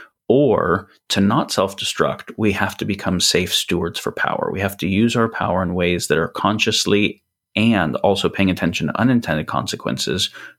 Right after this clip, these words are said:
good for the whole, because we're getting powerful enough that we affect the whole enough that we actually have to have those considerations. And that, that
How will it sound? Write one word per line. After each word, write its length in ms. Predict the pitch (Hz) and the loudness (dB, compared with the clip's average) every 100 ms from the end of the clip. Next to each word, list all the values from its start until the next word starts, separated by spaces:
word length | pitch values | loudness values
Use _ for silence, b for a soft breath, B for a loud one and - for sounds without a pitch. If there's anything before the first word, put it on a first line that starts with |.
| - | 0
good 220 | 104 87 | 0 0
for 100 | - | 0
the 80 | 87 | -2
whole, 300 | - 67 55 | 2 0 0
because 240 | - - 98 | -4 -2 0
we're 100 | 98 | 0
getting 260 | 92 85 | 2 0
powerful 380 | 95 127 120 92 | 0 2 2 2
enough 180 | 82 90 | 0 0
that 100 | - | 0
we 80 | 67 | -2
affect 400 | - - 131 - | -2 -4 -6 -6
the 80 | 98 | -6
whole 380 | - 64 60 - | -2 0 0 -2
enough 520 | 95 95 90 - - B B B | 0 2 2 -2 -12 B B B
that 80 | - | -2
we 140 | 101 87 | 2 2
actually 300 | 95 - 87 | 2 -2 -2
have 380 | - 92 - - | -2 -2 -4 -4
to 360 | 85 69 80 - | -2 -2 -4 -6
have 200 | 95 - | -8 -4
those 140 | - | -6
considerations. 880 | - - - - 78 - - - - B B B B B B - | -4 -6 -4 -2 0 -2 -6 -14 -20 B B B B B B -2
And 140 | 110 107 | 2 2
that, 120 | 107 | 4
that 200 | 120 - | 2 0